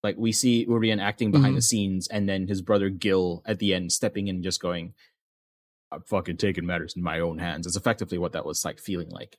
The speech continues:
Speaker 1: Um, so we're not sure where the timeline is gonna end up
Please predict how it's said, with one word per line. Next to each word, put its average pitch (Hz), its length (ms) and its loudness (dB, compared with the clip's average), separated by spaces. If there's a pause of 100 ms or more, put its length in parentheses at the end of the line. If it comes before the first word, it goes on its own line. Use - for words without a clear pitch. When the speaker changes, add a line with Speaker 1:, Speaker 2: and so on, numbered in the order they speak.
(120)
Speaker 1:
Um, 71 300 -10 (480)
so 120 420 4 (1200)
we're 139 140 8
not 185 240 4
sure 180 580 2
where 131 560 6
the 120 120 -4
timeline 117 420 0
is 104 80 -2
gonna 107 160 -2
end 98 140 -2
up - 140 -4